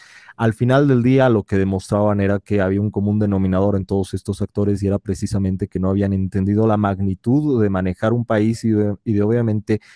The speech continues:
entender la crisis que existía? No podemos agarrar y decirle que mal preparados que estaban, sino simplemente que a veces los entusiasmos nos juegan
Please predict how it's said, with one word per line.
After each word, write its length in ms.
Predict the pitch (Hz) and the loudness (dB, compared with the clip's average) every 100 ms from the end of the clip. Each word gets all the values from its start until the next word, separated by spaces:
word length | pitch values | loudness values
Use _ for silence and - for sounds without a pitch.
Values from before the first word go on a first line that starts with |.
| - - | -12 0
entender 800 | 123 120 107 117 113 123 139 143 _ _ - | 2 2 2 0 2 2 2 -2 _ _ -2
la 200 | 107 107 | 0 0
crisis 480 | - 131 151 143 - | 0 0 0 -2 -2
que 140 | 107 | -4
existía? 640 | - - 92 - 135 98 | -4 -6 -6 0 0 2
No 160 | 131 226 | 0 0
podemos 400 | 320 180 160 127 | 0 0 0 0
agarrar 320 | 104 104 107 | 0 2 2
y 40 | 101 | 2
decirle 240 | 110 104 | 0 -2
que 120 | - | -2
mal 400 | 95 101 104 98 | -2 0 -2 -2
preparados 540 | - 95 98 104 98 - | -4 -4 0 0 0 -2
que 80 | 107 | -6
estaban, 500 | - 110 104 131 - _ _ | 0 2 2 0 -6 _ _
sino 280 | - 98 98 | -6 -4 -2
simplemente 640 | 120 117 127 113 110 117 | -2 0 0 2 0 0
que 260 | - 117 123 | 0 0 0
a 100 | 95 | -2
veces 340 | 90 95 139 135 | -4 -4 -4 -4
los 160 | 120 | -2
entusiasmos 580 | 117 110 110 123 117 113 | -2 -2 0 0 0 -2
nos 160 | 110 - | -2 -2
juegan 460 | 117 113 110 104 | 0 2 0 -2